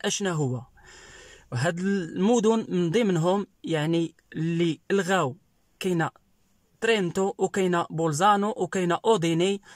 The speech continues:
وكاينه تريستي، وكاينه كوريتسيا. هادو كلهم لغاو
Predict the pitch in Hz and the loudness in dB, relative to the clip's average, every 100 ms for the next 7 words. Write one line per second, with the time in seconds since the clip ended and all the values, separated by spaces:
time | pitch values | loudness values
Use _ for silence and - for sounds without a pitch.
0 | - 180 208 190 185 180 _ - 180 202 | -8 -2 2 2 2 -2 _ -2 2 4
1 | 214 - - 226 226 _ _ _ - - | 4 0 -4 -4 -6 _ _ _ -20 -20
2 | - 180 208 202 202 - - 202 202 - | -8 -4 0 2 2 0 0 0 2 -2
3 | - 170 123 123 160 175 202 - 247 233 | -4 -4 -4 -2 0 2 2 0 0 2
4 | 190 180 220 226 - _ _ _ _ - | 2 2 2 0 -8 _ _ _ _ -2
5 | 190 160 180 214 226 | 0 2 2 4 2